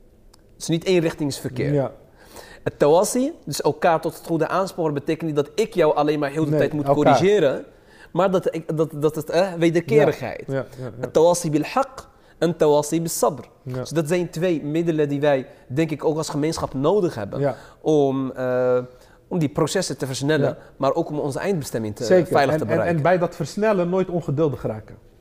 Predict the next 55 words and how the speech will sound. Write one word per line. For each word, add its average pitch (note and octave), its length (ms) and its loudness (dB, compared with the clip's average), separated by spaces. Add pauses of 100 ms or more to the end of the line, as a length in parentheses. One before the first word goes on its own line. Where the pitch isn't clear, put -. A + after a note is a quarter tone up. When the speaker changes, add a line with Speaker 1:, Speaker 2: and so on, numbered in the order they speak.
(160)
Speaker 1:
Tuurlijk, D#3+ 320 2
want D3 160 2
dat, D#3+ 200 2
daar G3+ 120 4
Speaker 2:
Dus, D#3 100 8
Speaker 1:
hoort F3+ 140 4
dus D#3 100 2
Speaker 2:
dus F3 160 4
als F#3 120 4
wij F#3+ 100 6
Speaker 1:
sabr G3 120 8
Speaker 2:
nog C#3+ 100 4
Speaker 1:
bij. E3 100 8
Speaker 2:
niet A2+ 100 4
zo G3+ 140 4
ver F#3 260 6
zijn, A3 420 2
dan E3 140 2
is F3 80 0
het D#3 120 -2
weer E3 160 2
tawassal F3 360 4
bis D3 180 -2
sabr, A#2 320 0
hè? F#3+ 80 2 (180)
Van D3 100 -2
Speaker 1:
Ja. D#3+ 60 2
Speaker 2:
oké, F#3 260 0
maar D#3 200 -2
oké, D#3 220 -2
broeders C#3+ 460 -2
en C#3+ 340 -4
zusters C#3 400 -4
en C3 180 -8
iedereen, D3 400 -2 (320)
geef F#3+ 400 0
niet D3+ 200 -2
op. G3+ 320 -2 (160)
Ga G3 300 0
op F3+ 120 2
het F3+ 100 -8
goede D#3 260 -2
voort. - 280 0
Uiteindelijk G3 400 -2
is D3 100 -4
de B2+ 60 -6
beloning E3 420 -2
naar D#3+ 120 -2
de D3 80 -4
intentie, D#3+ 520 -4
niet F3 160 -4
naar E3+ 100 -4
het F3+ 100 0
Speaker 1:
Ja, A2+ 60 0
Speaker 2:
doel. F3+ 240 -2